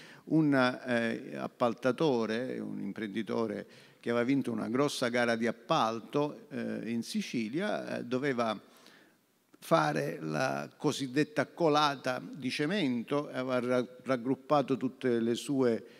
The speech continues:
eh, tutti i suoi operai, li aveva fatti venire da tutte le sue imprese, proprio per questo momento, il giorno prima una, eh, la ditta che doveva fornire il calcestruzzo telefona e dice: "Si sono guastati gli impianti, non possiamo più fornire il calcestruzzo".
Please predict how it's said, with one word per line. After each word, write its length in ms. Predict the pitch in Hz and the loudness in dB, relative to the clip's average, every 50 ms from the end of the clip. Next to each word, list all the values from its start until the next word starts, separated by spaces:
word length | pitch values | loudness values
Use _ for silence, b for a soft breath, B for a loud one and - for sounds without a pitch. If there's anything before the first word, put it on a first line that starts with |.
| B B B | B B B
eh, 560 | - - 117 110 107 107 104 104 104 104 104 98 | -12 -8 -6 -6 -4 -4 -6 -6 -6 -8 -8 -8
tutti 280 | - - - - - 117 | -10 -12 -12 -6 -4 -4
i 40 | |
suoi 220 | 101 - 135 123 123 | -2 0 0 2 0
operai, 560 | 110 - 123 123 147 165 156 139 131 123 123 | 2 4 2 2 4 2 2 0 0 0 -2
li 80 | 117 123 | -4 -4
aveva 180 | 117 120 117 | -4 -4 -4
fatti 300 | - 123 117 - - - | -2 -4 -6 -4 -4 -4
venire 400 | 110 113 120 127 135 131 107 110 | -2 0 0 0 0 0 0 0
da 80 | 110 107 | -2 -2
tutte 300 | 98 104 - - 120 113 | -4 -6 -6 -4 -4 -2
le 100 | 110 107 | -2 -2
sue 160 | 95 123 135 | -2 0 0
imprese, 560 | 143 151 151 - 190 175 170 175 156 180 170 | 0 -2 -2 -2 0 0 0 0 -2 -2 -4
proprio 300 | 147 127 127 123 127 120 | -2 -4 -4 -4 -4 -4
per 160 | 104 123 117 | -4 -4 -6
questo 320 | - - 151 135 - 170 165 | -2 -2 -4 -2 -2 -4 -4
momento, 720 | 185 208 214 165 143 143 160 170 156 - 175 170 151 131 | -2 -2 0 0 0 -2 -2 -6 -6 -6 -6 -6 -6 -6
il 160 | 123 127 123 | -8 -8 -8
giorno 320 | 120 143 147 143 160 165 147 | -4 -2 -2 0 -2 -4 -4
prima 440 | 143 135 123 117 117 120 127 - - B B B B B B B _ | -2 -2 -2 0 0 -2 -2 -4 -8 B B B B B B B _
una, 580 | - 120 120 120 117 113 113 110 107 117 - - - _ | -10 -6 -4 -4 -2 -2 -4 -4 -6 -6 -8 -12 -16 _
eh, 640 | - 107 117 120 107 101 - 87 101 - - 127 117 117 131 | -16 -14 -14 -14 -14 -16 -16 -16 -18 -18 -18 -18 -16 -12 -6
la 160 | 127 117 117 | -2 -2 0
ditta 360 | 117 147 147 - - - 117 | 0 0 -2 -2 -2 -6 -4
che 120 | 104 113 101 | -4 -4 -2
doveva 200 | 110 113 110 110 | 0 0 0 0
fornire 340 | - 123 123 139 147 131 | -2 -2 0 2 2 2
il 60 | 113 - | 0 0
calcestruzzo 1000 | - 135 131 - - 202 196 175 - - 113 110 98 - - - 160 165 160 - | -2 -4 -4 -2 -4 -6 -6 -6 -6 -8 -6 -6 -6 -6 -10 -8 -6 -6 -6 -6
telefona 540 | - - 123 101 98 95 - 156 147 131 120 | -4 -4 -2 -2 -2 -6 -6 -6 -6 -6 -6
e 20 | |
dice: 240 | 117 110 - - 123 | -6 -8 -8 -8 -10
"Si 140 | - - 139 | -8 -8 -6
sono 240 | - 170 151 135 123 | -4 -2 0 2 4
guastati 520 | 131 139 131 - - 175 139 - 147 156 | 4 4 4 2 0 -2 0 0 0 0
gli 100 | 175 190 | 0 0
impianti, 520 | 196 175 - - 110 95 98 101 101 120 | -2 -2 0 0 0 0 0 -2 0 0
non 160 | 120 127 123 - | 0 0 -2 -2
possiamo 400 | - 131 - - 123 117 110 - | -2 -4 -2 -2 -4 -4 -6 -6
più 160 | - 127 123 | -6 -8 -10
fornire 460 | - - - 135 107 101 - - 98 | -8 -8 -8 -6 -6 -6 -8 -8 -12
il 80 | - - | -12 -8
calcestruzzo". 840 | - 110 113 - - 110 - - - - - - - _ - - | -8 -8 -8 -8 -10 -12 -12 -12 -14 -16 -16 -16 -18 _ -20 -20